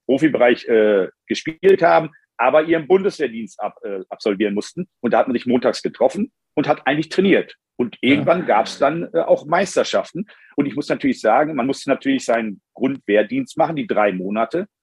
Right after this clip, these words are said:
Speaker 1: Und danach konnte man dieses Angebot in Anspruch nehmen. So wie die Sportfördergruppe ist das dann für,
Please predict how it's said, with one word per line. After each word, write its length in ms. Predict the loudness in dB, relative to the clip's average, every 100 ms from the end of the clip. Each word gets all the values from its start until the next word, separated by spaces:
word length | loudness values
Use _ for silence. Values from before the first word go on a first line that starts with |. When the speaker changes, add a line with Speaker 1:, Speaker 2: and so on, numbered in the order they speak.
| _
Speaker 1:
Und 240 | -2 0 2
danach 460 | 0 2 -2 -2
konnte 300 | 0 0 0
man 320 | 0 0 -2 -6 _ -4
dieses 520 | -4 -2 -6 -8 -18 _ -2
Angebot 460 | 0 2 0 0
in 140 | -2 -6
Anspruch 380 | -10 -4 -4
nehmen. 200 | -4 -8
So 180 | -2 0
wie 80 | 0
die 80 | -2
Sportfördergruppe 1120 | 0 2 2 4 4 4 2 -2 0 0 0 -2 _ -14
ist 160 | -4
das 180 | -2 0
dann 280 | 0 -2 -4
für, 380 | -2 0 -2